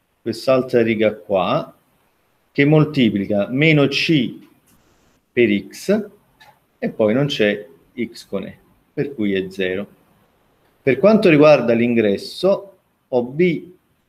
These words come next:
per u nella parte relativa alla x che c'era prima e ho y desiderato solamente per la parte del estesa, per cui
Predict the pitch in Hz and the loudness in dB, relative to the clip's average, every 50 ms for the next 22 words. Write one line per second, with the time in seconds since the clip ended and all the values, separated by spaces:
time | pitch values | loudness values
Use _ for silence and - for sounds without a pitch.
0 | _ _ _ - 113 127 160 202 247 247 - - - 131 120 113 110 107 101 107 | _ _ _ -2 2 2 2 2 2 0 -6 -8 -8 -6 -4 -2 -2 0 0 0
1 | 110 110 110 110 - _ - 110 110 107 - - - 113 101 104 101 101 95 - | 0 0 0 -2 -8 _ -4 -4 -4 -4 -6 -10 -10 -8 -4 -4 -4 -4 -4 -6
2 | 113 110 101 101 101 101 101 - - _ _ - 107 107 104 101 101 104 101 101 | -6 -4 -2 -2 -2 -4 -4 -8 -16 _ _ -12 -8 -2 0 0 0 0 -4 -6
3 | - - - 98 90 - - - 95 95 98 92 95 92 92 95 110 156 208 208 | -12 -18 -16 -16 -16 -16 -14 -12 -10 -10 -10 -10 -12 -10 -8 -6 -6 -6 -6 -8
4 | - _ _ _ _ _ _ _ _ - 170 139 135 143 170 202 185 - - - | -12 _ _ _ _ _ _ _ _ 0 2 4 4 4 4 4 2 0 -2 0
5 | 131 123 127 135 127 131 180 156 123 107 101 101 101 95 110 113 - - _ _ | 2 2 2 0 0 -2 -2 0 2 2 2 2 0 -2 -6 -8 -10 -14 _ _
6 | - - 117 117 127 120 98 98 98 101 - 127 120 127 120 120 104 - 98 95 | -12 -6 -4 -4 -2 -2 -4 -4 -6 -6 -6 -4 -4 -2 0 0 0 0 -2 -4
7 | 92 - - - 104 98 - _ _ _ _ _ _ _ _ _ 101 101 101 98 | -4 -8 -12 -14 -14 -14 -14 _ _ _ _ _ _ _ _ _ -8 -4 -4 -2
8 | 98 98 98 98 - - - - - - - _ _ 113 98 - - - - 95 | 0 0 0 0 -2 -6 -12 -20 -20 -20 -20 _ _ -12 -10 -10 -10 -6 -4 -4
9 | 90 90 90 98 107 107 - _ - 143 139 143 - - 123 113 110 107 107 107 | -4 -4 -6 -8 -10 -10 -8 _ -4 -4 -4 -4 -4 -2 0 2 2 0 -2 -4